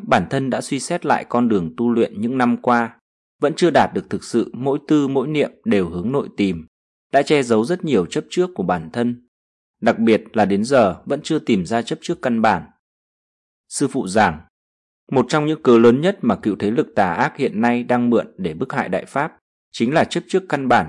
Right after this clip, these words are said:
của chư vị vẫn đang che đậy, từ đó mà gia tăng đại nạn này, muốn lấy những người đó tìm tách ra.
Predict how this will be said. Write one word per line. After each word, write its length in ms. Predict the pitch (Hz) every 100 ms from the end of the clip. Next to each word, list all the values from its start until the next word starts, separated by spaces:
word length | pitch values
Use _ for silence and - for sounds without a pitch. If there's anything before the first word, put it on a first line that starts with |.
| -
của 80 |
chư 200 | - 131
vị 320 | 117 113 - -
vẫn 180 | 110 135
đang 180 | 131 117
che 180 | 120 113
đậy, 220 | 107 - _ _ _ _ _
từ 120 | 120
đó 200 | 113 107
mà 180 | 143 147
gia 160 | 131 139
tăng 260 | 135 135
đại 180 | 123 -
nạn 300 | 98 101 95
này, 360 | 95 87 80 - _ _ _
muốn 200 | 127 127
lấy 160 | 127 120
những 180 | 160 180
người 140 | 139
đó 180 | 95 98
tìm 340 | - 135 92 82
tách 180 | 143 -
ra. 340 | 123 120 113